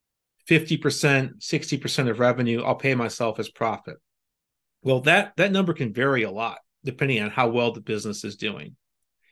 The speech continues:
And it may or may not be appropriate. Uh, the, the way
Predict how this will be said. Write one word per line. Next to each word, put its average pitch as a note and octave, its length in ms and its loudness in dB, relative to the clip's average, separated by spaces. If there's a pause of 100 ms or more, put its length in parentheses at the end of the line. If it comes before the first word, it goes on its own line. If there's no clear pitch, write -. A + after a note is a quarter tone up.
(500)
And C3 160 2
it C3 120 0
may D3 240 6
or D#3 80 10
may C3+ 220 4
not B2 260 -2
be G#2+ 120 -4
appropriate. - 640 -6 (1000)
Uh, C2 200 -10 (1400)
the, C3 480 6
the C3+ 140 6
way F3 680 6